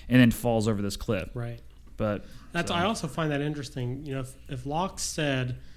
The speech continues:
Speaker 2: he was going to go find the water 'cause he know ho-, knew how to find it,
Speaker 1: Mm-hmm.
Speaker 2: then Locke gets Jack. He rescues him from the edge of the cliff. Then they have the discussion,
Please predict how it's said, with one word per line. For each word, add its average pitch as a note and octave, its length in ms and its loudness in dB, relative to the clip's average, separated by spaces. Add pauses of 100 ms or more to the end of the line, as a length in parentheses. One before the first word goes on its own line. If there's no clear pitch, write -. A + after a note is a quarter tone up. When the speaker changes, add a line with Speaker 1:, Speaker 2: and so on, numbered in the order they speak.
(200)
Speaker 2:
he E3+ 180 -2
was E3+ 180 0
going D3+ 300 0
to C#3 60 -2
go C#3 140 0
find C3+ 280 -2
the B2+ 40 0
water C3 300 -2
'cause B2+ 220 -6
he D#3 180 0
know C#3+ 220 0
ho-, B2 180 -6
knew D3 160 2
how C3 140 0
to B2 80 -2
find B2 340 -2
it, - 20 0
Speaker 1:
Mm-hmm. A#2+ 360 4 (320)
Speaker 2:
then D#3+ 320 2
Locke D#3+ 400 2 (240)
gets C#3 300 -2
Jack. B2 440 -4
He C3+ 260 -6 (200)
rescues C#3 440 -2
him C#3 120 0
from C3 160 -4
the C3 100 0
edge C3 140 -4
of B2+ 80 -4
the B2 80 -4
cliff. - 340 -6
Then D3 140 0
they F3 100 2
have D#3+ 220 -2
the D#3+ 40 -4
discussion, C#3+ 680 -4